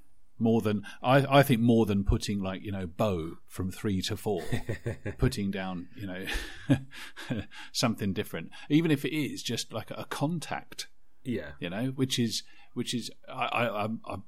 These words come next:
Speaker 1: I'm kind of leery that a game's experience system should give you stuff like that, 'cause maybe that, ideally that would just come out in play. But writing down a contact you can rely on in a cyberpunk game is a,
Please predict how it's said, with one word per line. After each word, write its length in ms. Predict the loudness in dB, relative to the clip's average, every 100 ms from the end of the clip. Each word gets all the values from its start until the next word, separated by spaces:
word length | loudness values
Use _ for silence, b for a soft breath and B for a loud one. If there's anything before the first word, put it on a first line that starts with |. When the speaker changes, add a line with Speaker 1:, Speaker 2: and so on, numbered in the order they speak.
| -10
Speaker 1:
I'm 140 | -8 -2
kind 160 | 2
of 80 | 2
leery 320 | 2 0 -2
that 200 | -6 -6
a 60 | -4
game's 320 | -2 0 -2
experience 500 | -6 -4 -2 -2 -4
system 300 | -6 -6 -8
should 220 | -6 -4
give 200 | -2 -2
you 120 | -2
stuff 320 | -6 -6 -6 -6
like 180 | -8
that, 260 | -4 -6 -6
'cause 160 | -10 -8
maybe 240 | -8 -6 -8
that, 160 | -10
ideally 400 | -8 -6 -6 -8
that 160 | -10 -12
would 80 | -10
just 140 | -10
come 160 | -8 -8
out 180 | -8
in 80 | -8
play. 340 | -8 -4 -6 -6
But 140 | -10
writing 300 | -6 -6 -6
down 180 | -8 -6
a 40 | -8
contact 520 | -8 -8 -8 -12 -12
you 80 | -10
can 120 | -10
rely 300 | -8 -6 -8
on 120 | -8
in 120 | -12
a 40 | -6
cyberpunk 560 | -4 -4 -6 -10 -10
game 220 | -10 -10
is 100 | -10
a, 100 | -12